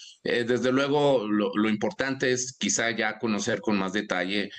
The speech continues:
cuáles fueron los puntos donde realmente fueron levantadas estas encuestas, las condiciones en que fueron levantadas,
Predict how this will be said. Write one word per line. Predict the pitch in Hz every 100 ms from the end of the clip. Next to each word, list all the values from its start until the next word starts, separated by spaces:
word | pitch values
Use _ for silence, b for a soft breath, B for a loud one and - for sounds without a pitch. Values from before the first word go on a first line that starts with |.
| B
cuáles | - 92 98 104
fueron | 104 104
los | 101 -
puntos | 107 104 110
donde | 90 80 80
realmente | 87 87 90 90 98 90 82 - -
fueron | 104 87 90
levantadas | 85 78 78 87 85 -
estas | 92 92 110
encuestas, | 104 131 127 127 120 113
las | 90 -
condiciones | 95 90 82 95 90 80
en | 82
que | 76 90
fueron | 87 85
levantadas, | 80 82 90 120 120 113 113